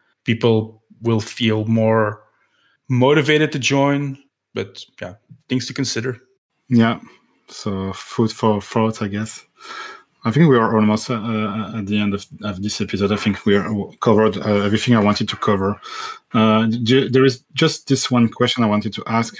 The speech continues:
Speaker 2: before we finish that. Is that, um, so you talk about, uh, third party organizing the, the retreat, uh, like, uh, two minutes ago.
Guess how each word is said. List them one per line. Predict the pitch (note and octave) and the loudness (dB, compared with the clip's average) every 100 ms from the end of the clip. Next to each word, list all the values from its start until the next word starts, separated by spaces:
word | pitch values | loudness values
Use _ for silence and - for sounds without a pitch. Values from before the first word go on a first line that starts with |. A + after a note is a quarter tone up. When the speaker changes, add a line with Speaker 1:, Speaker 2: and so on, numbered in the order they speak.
| - | -16
Speaker 2:
before | G2+ - G#2 | -16 -12 -12
we | G2+ | -10
finish | G2+ G#2+ A2 A2+ | -10 -2 -2 0
that. | A#2+ - - - - - _ _ _ | -2 -4 -16 -20 -20 -20 _ _ _
Is | - | 0
that, | A2+ A2 - | 0 0 -2
um, | B2 A2+ A2 A2+ | 0 4 4 4
so | G#2+ B2 | 4 2
you | C#3 B2 | 4 2
talk | A#2+ D3 D#3 | 2 0 2
about, | A2 A#2+ A#2 - C3+ | 0 0 0 -6 -4
uh, | A#2 A2 A2 A2 - _ _ | 0 2 0 -2 -6 _ _
third | - C#3 C#3 - | 0 0 0 -2
party | - A#2+ A#2 B2+ | 0 2 2 2
organizing | G#2+ G#2+ A2+ A2+ G2 G2 | 0 2 2 2 -2 -4
the, | F#2+ F#2 F2+ | -6 -8 -8
the | F#2 | -8
retreat, | F#2+ - F2+ - _ F2+ | -8 -10 -12 -14 _ -10
uh, | F2+ F2 _ - | -10 -10 _ -16
like, | F2+ F2+ - | -14 -14 -14
uh, | F2+ F2+ F#2+ F#2+ _ _ _ | -12 -12 -14 -18 _ _ _
two | - G2 | -10 -8
minutes | F#2+ F#2 G2 | -6 -8 -8
ago. | F2+ F#2+ | -8 -10